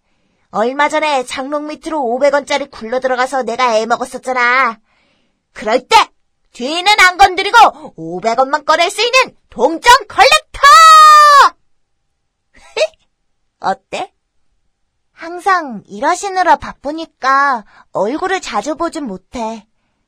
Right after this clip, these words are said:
한 달에 한 번 집에 들어올까 말까거든. 아, 이거? 내일 부모님 생신이거든. 그래서 열심히 용돈 모아서 선물을 준비했어.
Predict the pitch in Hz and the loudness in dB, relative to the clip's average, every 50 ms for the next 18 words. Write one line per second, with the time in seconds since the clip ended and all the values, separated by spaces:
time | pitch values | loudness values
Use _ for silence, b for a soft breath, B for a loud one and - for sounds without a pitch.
0 | _ _ _ _ _ _ - 277 277 285 269 294 302 285 277 269 269 269 240 220 | _ _ _ _ _ _ -12 -12 -12 -6 -2 -2 -2 -2 -2 -4 -4 -4 -6 -8
1 | 233 233 208 196 - - - 202 190 220 208 - 208 202 190 233 254 247 240 _ | -10 -10 -10 -12 -14 -16 -18 -16 -14 -14 -14 -12 -14 -10 -8 -6 -6 -6 -8 _
2 | 220 208 175 156 156 - _ 233 247 240 - 226 226 220 - 180 175 170 170 _ | -10 -10 -10 -12 -16 -18 _ -10 -10 -10 -10 -12 -14 -14 -16 -18 -18 -18 -18 _
3 | _ _ _ _ _ _ _ _ _ _ _ _ _ _ _ _ _ - 165 185 | _ _ _ _ _ _ _ _ _ _ _ _ _ _ _ _ _ -20 -18 -14
4 | 233 240 220 208 226 233 214 180 165 - _ - 339 381 370 - _ _ _ _ | -12 -10 -6 -6 -6 -6 -6 -10 -16 -16 _ -2 -2 -2 -2 -4 _ _ _ _
5 | _ _ _ _ _ _ _ _ _ _ _ 202 202 233 262 311 339 339 339 320 | _ _ _ _ _ _ _ _ _ _ _ -6 -4 -2 -2 -4 -4 -6 -6 -8
6 | - - - 240 277 330 339 330 320 302 294 - 403 403 403 - 453 427 403 370 | -10 -12 -12 -8 -8 -6 -6 -6 -10 -10 -10 -10 -10 -10 -10 -10 -12 -10 -10 -12
7 | 330 - 302 277 - - 254 254 269 294 294 277 233 208 b b b b b b | -8 -6 -6 -6 -4 -4 -6 -4 -4 -4 -4 -6 -8 -10 b b b b b b
8 | b b b _ - 214 247 269 269 294 294 294 311 311 285 247 - B B B | b b b _ -10 -8 -8 -8 -4 -2 0 0 2 0 0 -2 -6 B B B
9 | B B _ 185 185 208 254 - - 403 392 359 320 233 196 208 214 - 339 359 | B B _ -14 -12 -12 -12 -10 -10 -10 -10 -8 -10 -10 -10 -12 -8 -6 -6 -6
10 | 359 349 349 339 320 302 302 - 330 330 330 320 269 - _ 453 466 453 415 415 | -2 0 0 2 2 0 0 -2 -2 -2 -2 -2 -4 -8 _ -4 -4 -4 -2 -4
11 | 440 403 370 320 - 247 226 214 214 208 262 262 226 208 - - _ - 180 | -6 -8 -8 -10 -10 -14 -14 -14 -14 -12 -10 -10 -10 -10 -10 -14 _ -12 -12